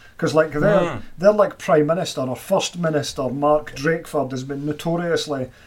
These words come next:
Speaker 1: hardcore with his coronavirus restrictions.
Speaker 2: Okay.
Speaker 1: So
Speaker 2: Maybe he likes trucks.
Speaker 1: Maybe he does, but, um, being a Labour politician, I wouldn't imagine that he does. Um,
Speaker 2: <laughs>
Speaker 1: I've had Peter Davies writing, you know, the Time Machine feature we get in the magazine?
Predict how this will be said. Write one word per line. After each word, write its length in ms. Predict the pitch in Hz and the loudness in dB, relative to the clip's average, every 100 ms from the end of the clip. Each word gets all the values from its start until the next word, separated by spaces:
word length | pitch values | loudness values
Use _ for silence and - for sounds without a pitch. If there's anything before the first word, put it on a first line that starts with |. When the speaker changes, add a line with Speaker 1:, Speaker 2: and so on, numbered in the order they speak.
| - - | -4 6
Speaker 1:
hardcore 640 | 170 170 - 160 160 143 | 6 6 -2 -4 0 0
with 100 | 139 | 0
his 160 | 143 127 | -2 -4
coronavirus 800 | 151 143 165 151 151 139 127 143 | -2 0 0 2 2 2 -4 -8
restrictions. 720 | 123 - 143 - 139 127 - | -10 -6 -8 -6 -8 -8 -8
Speaker 2:
Okay. 100 | 101 90 - - | -12 -14 -18 -18
Speaker 1:
So 520 | - 147 139 139 135 - | -4 0 0 0 -4 -8
Speaker 2:
Maybe 180 | 135 110 | -10 -8
he 40 | |
likes 200 | 107 - | -8 -6
trucks. 400 | 113 117 - - - - - | -2 -2 -4 -8 -12 -16 -8
Speaker 1:
Maybe 280 | 156 220 226 | 2 4 4
he 60 | 131 | 2
does, 320 | 139 151 131 | 6 6 6
but, 180 | 131 143 151 160 | -6 -10 -8 0
um, 260 | 151 160 151 | 2 2 0
being 200 | 202 214 | 2 2
a 60 | |
Labour 320 | 165 175 175 160 | 2 0 4 8
politician, 640 | - 147 - 180 - 156 | 10 8 2 -2 -6 -6
I 40 | 143 | -4
wouldn't 260 | 185 190 | -6 -4
imagine 420 | 156 147 147 135 143 | -2 0 -2 -4 -8
that 120 | 131 | -6
he 80 | 123 | -8
does. 580 | - 165 185 123 - - _ - | 4 6 6 2 -4 -12 _ -8
Um, 520 | 135 143 143 143 135 - - | -2 0 -2 -4 0 6 6
Speaker 2:
<laughs> 120 | - | 6
Speaker 1:
I've 120 | 151 | 6
had 200 | 151 - | 4 -2
Peter 280 | - 220 190 | -2 2 2
Davies 460 | 196 180 185 165 139 | 2 -2 0 -2 2
writing, 320 | 151 151 143 | 2 2 -2
you 60 | 165 | -2
know, 100 | 190 | -2
the 100 | 190 | 0
Time 360 | 202 208 208 | 2 2 0
Machine 380 | 202 - 170 147 | -4 -2 -2 -2
feature 340 | 165 156 - | -8 -8 -4
we 120 | 131 139 | -2 0
get 200 | 147 147 | 0 -2
in 60 | |
the 60 | 143 | -4
magazine? 560 | 139 131 131 135 117 | -2 -4 -4 -4 -6